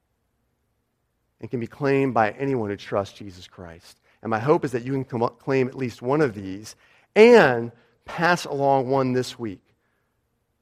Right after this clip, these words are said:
to a fellow family member here in the church. First of all, let's look at these here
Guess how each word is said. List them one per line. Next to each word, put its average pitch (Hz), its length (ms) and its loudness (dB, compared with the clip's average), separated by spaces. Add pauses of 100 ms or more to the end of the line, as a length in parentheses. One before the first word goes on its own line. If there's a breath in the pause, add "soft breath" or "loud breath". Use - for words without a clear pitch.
(520)
to - 140 -2
a 139 60 0
fellow 156 320 2
family 127 360 -2
member 101 260 -4
here 101 220 -8
in 92 60 -10
the 90 100 -12
church. - 500 -20 (3500)
First 135 220 -4
of 117 80 -4
all, 113 80 2
let's 110 140 -4
look 107 120 -14
at - 80 -20
these 85 220 -20
here 85 300 -20